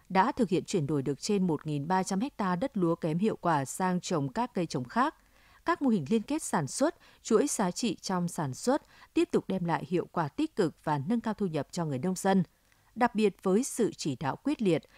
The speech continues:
đến nay tỉnh đã có sáu mươi lăm xã đạt chuẩn nông thôn mới, chiếm năm mươi phẩy bốn phần trăm tổng số xã trên địa bàn. Bình quân tiêu chí các xã đạt mười lăm phẩy sáu mươi bảy tiêu chí một xã.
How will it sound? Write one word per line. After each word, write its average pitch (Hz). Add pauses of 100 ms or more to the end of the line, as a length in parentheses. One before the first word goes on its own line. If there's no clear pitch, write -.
(160)
đến 220
nay 277
tỉnh 143
đã -
có 165
sáu -
mươi 233
lăm 262
xã 226
đạt 165
chuẩn 151
nông 160
thôn 196
mới, 185 (300)
chiếm 220
năm 285
mươi 277
phẩy 160
bốn 143
phần 180
trăm 190
tổng 151
số 151
xã 185
trên 233
địa 180
bàn. 151 (420)
Bình 208
quân 277
tiêu 269
chí 196
các 302
xã 214
đạt 170
mười 143
lăm 214
phẩy 156
sáu 151
mươi 202
bảy 180
tiêu 175
chí 165
một 170
xã. 196